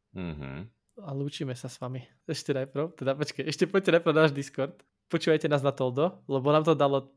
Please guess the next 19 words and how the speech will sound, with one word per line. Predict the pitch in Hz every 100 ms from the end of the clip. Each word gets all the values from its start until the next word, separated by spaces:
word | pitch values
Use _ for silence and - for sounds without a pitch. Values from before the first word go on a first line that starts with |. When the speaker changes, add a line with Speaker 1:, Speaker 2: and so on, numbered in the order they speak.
| _ _ _ _
Speaker 2:
že | 135
celkom | 127 156 160 139
boost. | 123 147 -
Dajte | - 160 170
nám | 165 156
follow | 180 160
na | 135
Instagrame, | 180 196 180 147 117 135 - _
už | 147
nás | 147 147 147
za | 156 143
týždeň | - 220 202 226 196
a |
pol | 165 151
sme | 151 143
dali | 135 131
päťdesiat | 165 143 139
followerov, | 151 165 131 120 123
čo | 147